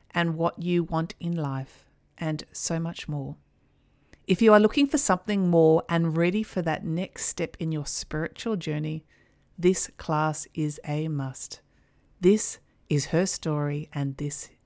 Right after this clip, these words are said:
is her passion. Hi, Katrin, um, also known as Wild Fro. Thank you so much for being on Passion Harvest today. We are so excited to have you on the show.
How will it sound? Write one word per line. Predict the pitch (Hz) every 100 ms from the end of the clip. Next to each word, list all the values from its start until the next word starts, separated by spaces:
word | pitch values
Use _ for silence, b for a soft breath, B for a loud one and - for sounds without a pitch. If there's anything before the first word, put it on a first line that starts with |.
| _ _ -
is | 135 -
her | 139 143
passion. | - 135 - - 147 - - -
Hi, | 190 165 196 208 214
Katrin, | - 262 180 - 214 247 277
um, | 180 175 170
also | 202 - 233
known | 202 185 214
as | 202 190
Wild | 160 160 156 165
Fro. | - - 151 151 151 - -
Thank | 165 165 -
you | 196 196
so | - - 151
much | 160 160 - -
for | - - 156 151 147 151 B B B
being | 170
on | 165
Passion | 156 175 - 165
Harvest | - 151 147 160 -
today. | 156 165 180
We | 180 170
are | 160
so | 151 - 151 156
excited | - - 143 143 147
to | -
have | 147
you | 151 156
on | 160
the |
show. | 190 - 294 359 320 143